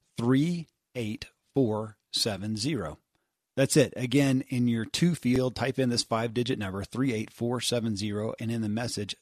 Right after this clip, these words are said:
Ziglar, three eight four seven zero, and then send Ziglar. So before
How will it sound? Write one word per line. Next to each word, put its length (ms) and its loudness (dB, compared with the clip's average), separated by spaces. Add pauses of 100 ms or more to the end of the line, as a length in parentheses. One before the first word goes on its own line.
Ziglar, 440 -4 (320)
three 280 0
eight 220 -8 (160)
four 220 0
seven 480 -4
zero, 520 -2 (640)
and 160 -8
then 300 -6 (160)
send 400 -6
Ziglar. 480 -4 (920)
So 240 10
before 540 10